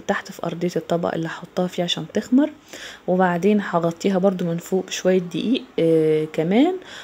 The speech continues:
وبعدين هغطيها بستريتش وفوطة واسيبها في مكان دافي تخمر.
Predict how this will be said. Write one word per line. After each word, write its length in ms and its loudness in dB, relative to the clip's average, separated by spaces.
وبعدين 600 6
هغطيها 400 0
بستريتش 500 -4
وفوطة 420 2
واسيبها 340 0
في 120 -6
مكان 260 -2
دافي 280 -2
تخمر. 440 -8